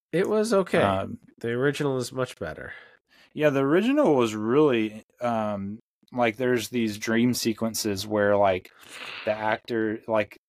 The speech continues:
Speaker 2: they're remembering what happened in their dream, but they were, like, under a,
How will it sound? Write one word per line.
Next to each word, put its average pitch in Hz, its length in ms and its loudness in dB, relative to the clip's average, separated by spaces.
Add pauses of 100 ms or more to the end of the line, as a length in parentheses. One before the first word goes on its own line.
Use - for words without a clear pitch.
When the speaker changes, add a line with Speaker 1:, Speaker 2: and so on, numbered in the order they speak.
(340)
Speaker 2:
they're 113 520 -2
remembering 113 800 0
what 104 260 0
happened 104 800 -6
in 107 120 -4
their 101 120 -2
dream, 110 640 -2 (140)
but 101 180 0
they 104 120 0
were, 101 140 2
like, 95 300 0
under 98 340 -4
a, 90 380 -2